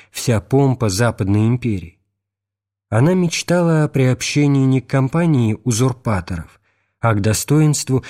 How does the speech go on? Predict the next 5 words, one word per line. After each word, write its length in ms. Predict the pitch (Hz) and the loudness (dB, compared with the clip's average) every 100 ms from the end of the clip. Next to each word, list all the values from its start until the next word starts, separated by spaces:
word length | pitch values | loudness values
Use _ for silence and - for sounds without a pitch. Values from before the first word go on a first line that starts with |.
| - | -4
единственно 840 | 110 113 101 143 160 - 117 113 110 | 0 0 0 0 0 0 0 0 -2
подлинных 760 | - 123 104 104 104 101 82 | 0 0 0 0 0 0 -4
царей 500 | - 104 101 135 143 - | -4 -2 0 0 -2 -6
всего 400 | - - 113 110 | -12 -2 0 0
православия. 840 | 110 117 110 113 - 110 92 85 - | 0 -2 0 -2 -2 -2 -4 -8 -16